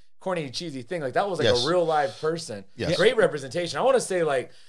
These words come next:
Speaker 1: if you think of all the representation of natives on, on popular T V, I mean, I don't know what the number is. It's gotta be less than a dozen. I can only
Speaker 2: Yeah.
Speaker 1: think of a few, and, and you're, like,
Speaker 2: That's
Speaker 1: you're one or two of
Speaker 2: yeah,
Speaker 1: those guys.
Speaker 2: yeah, uh,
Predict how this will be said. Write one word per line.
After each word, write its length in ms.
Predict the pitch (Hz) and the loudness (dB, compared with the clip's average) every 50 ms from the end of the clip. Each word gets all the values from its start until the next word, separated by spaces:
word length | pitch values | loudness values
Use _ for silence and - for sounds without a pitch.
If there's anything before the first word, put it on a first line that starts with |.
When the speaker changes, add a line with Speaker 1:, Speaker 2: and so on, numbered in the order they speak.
| - - | -16 -12
Speaker 1:
if 100 | - 143 | -8 -6
you 80 | 226 254 | -4 -2
think 180 | 254 262 208 | -2 0 0
of 80 | 196 165 | 2 2
all 120 | 170 180 202 | 4 2 2
the 80 | 208 | 2
representation 800 | 185 196 180 170 165 165 165 180 180 185 - - 190 175 165 170 | -2 -4 -4 -6 -8 -8 -6 -6 -6 -4 -6 -6 -8 -8 -8 -6
of 160 | - 147 131 135 | -6 -6 -4 -2
natives 360 | 143 156 175 175 165 135 196 | -2 -2 0 0 -2 -2 -2
on, 400 | 214 139 147 147 139 135 127 123 - | -4 -2 -2 -2 -4 -4 -8 -12 -10
on 160 | - 127 120 117 | -10 -10 -10 -6
popular 360 | - 160 160 165 165 156 139 | -6 -6 -6 -4 -6 -8 -8
T 220 | 123 - 160 147 127 | -8 -8 -10 -10 -8
V, 340 | 135 156 156 143 131 - - - - - - - - - - - - | -8 -8 -6 -8 -8 -10 -14 -18 -20 -20 -20 -20 -20 -20 -20 -18 -14
I 100 | 104 143 147 | -12 -12 -10
mean, 320 | 151 143 135 127 123 127 - - 143 - - 135 | -8 -8 -8 -10 -10 -14 -16 -18 -18 -16 -14 -10
I 40 | |
don't 100 | 185 214 185 | -10 -8 -6
know 60 | 139 | -6
what 100 | 123 - | -8 -8
the 80 | 117 101 | -10 -12
number 420 | 98 95 117 196 220 185 139 113 | -10 -8 -8 -6 -6 -4 -4 -4
is. 100 | 113 110 | -4 -6
It's 80 | 107 - | -8 -6
gotta 200 | - 240 208 165 | -6 -2 -2 -2
be 100 | 127 127 | -2 0
less 200 | 127 127 117 117 | -2 -2 -2 -4
than 100 | 127 107 | -8 -10
a 60 | 98 90 | -12 -12
dozen. 520 | - 110 143 196 214 156 123 113 110 113 - - - - - | -6 -4 -2 -2 -2 -4 -6 -10 -12 -12 -16 -18 -20 -14 -8
I 80 | - 190 | -6 -4
can 100 | 247 262 | -2 0
only 140 | 220 170 151 | 0 0 2
Speaker 2:
Yeah. 100 | 180 185 | 2 0
Speaker 1:
think 100 | 190 160 | 2 0
of 100 | 151 127 | 0 -2
a 80 | 127 120 | -2 -4
few, 300 | - - 202 233 214 170 | -4 -8 -6 -4 -4 -4
and, 120 | 147 - | -4 -6
and 160 | - 135 135 143 | -10 -12 -8 0
you're, 240 | 151 208 240 254 226 | 2 2 2 2 2
like, 360 | 190 151 139 127 123 - - - - - - - - | 0 0 -2 -2 -2 -6 -12 -18 -20 -20 -20 -6 0
Speaker 2:
That's 240 | 151 147 160 175 175 | 2 2 4 4 2
Speaker 1:
you're 20 | |
one 120 | 185 185 175 | 2 2 2
or 60 | 165 | 0
two 260 | 156 143 202 190 175 | 0 0 0 0 6
of 40 | 165 | 10
Speaker 2:
yeah, 140 | 151 139 135 | 10 10 10
Speaker 1:
those 80 | - | 8
guys. 280 | - 147 180 202 196 160 | 4 0 0 0 4 6
Speaker 2:
yeah, 160 | 143 135 120 107 - - | 6 6 6 4 0 0
uh, 220 | - 120 117 113 | 2 4 4 4